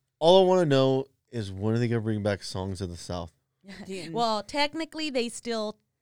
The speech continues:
Speaker 3: technically have that.
Speaker 1: Bullshit.
Speaker 3: They're
Speaker 1: They
Speaker 3: changing it to, uh, the Princess and the
Speaker 1: They
Speaker 3: Frog,
Speaker 1: should go
Speaker 3: whatever.
Speaker 1: full on Songs of the South, have a cotton field out there and a plantation, the whole fucking nine.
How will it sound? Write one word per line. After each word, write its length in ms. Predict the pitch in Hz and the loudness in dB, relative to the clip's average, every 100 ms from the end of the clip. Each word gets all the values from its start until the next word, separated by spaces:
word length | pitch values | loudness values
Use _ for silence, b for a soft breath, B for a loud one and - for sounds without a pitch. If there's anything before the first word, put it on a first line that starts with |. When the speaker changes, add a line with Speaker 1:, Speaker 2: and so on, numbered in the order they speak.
| _ 165 | _ -6
Speaker 3:
technically 600 | 202 202 302 277 226 220 | -4 -4 -6 -6 -6 -4
have 300 | 196 185 180 | -2 -4 -2
that. 120 | 180 | 0
Speaker 1:
Bullshit. 520 | - 110 - 202 98 | 2 0 -2 -2 2
Speaker 3:
They're 120 | 269 | 2
Speaker 1:
They 60 | 269 | 2
Speaker 3:
changing 420 | - 285 285 277 | 0 0 0 -2
it 160 | 254 240 | -2 -4
to, 340 | - 226 214 208 | -6 -4 -4 -2
uh, 420 | 208 196 185 180 | -2 -2 -2 -6
the 100 | 196 | -8
Princess 460 | - 220 233 214 - _ | -8 -8 -8 -10 -16 _
and 200 | 226 214 | -8 -8
the 40 | 214 _ _ | -10 _ _
Speaker 1:
They 100 | 165 | 6
Speaker 3:
Frog, 40 | 208 | 6
Speaker 1:
should 80 | 226 | 6
go 80 | 180 | 4
Speaker 3:
whatever. 180 | 147 226 | 4 4
Speaker 1:
full 280 | 160 151 135 | 4 6 6
on 180 | 135 120 | 4 2
Songs 300 | 135 123 113 | -2 -2 -2
of 80 | |
the 60 | 107 | -4
South, 300 | - 110 101 | 0 0 0
have 140 | 113 | -2
a 60 | 104 | -2
cotton 340 | - 117 123 | 0 2 2
field 220 | 113 120 113 | -2 -2 0
out 240 | 113 107 | -2 -2
there 220 | 113 113 | 0 0
and 100 | 107 | -2
a 20 | |
plantation, 640 | 101 110 98 107 104 - 107 | -4 -4 -4 -4 -4 -6 -6
the 120 | 101 | -6
whole 180 | 101 98 | -8 -8
fucking 320 | 110 104 90 | -8 -8 -8
nine. 320 | 90 90 95 | -6 -8 -10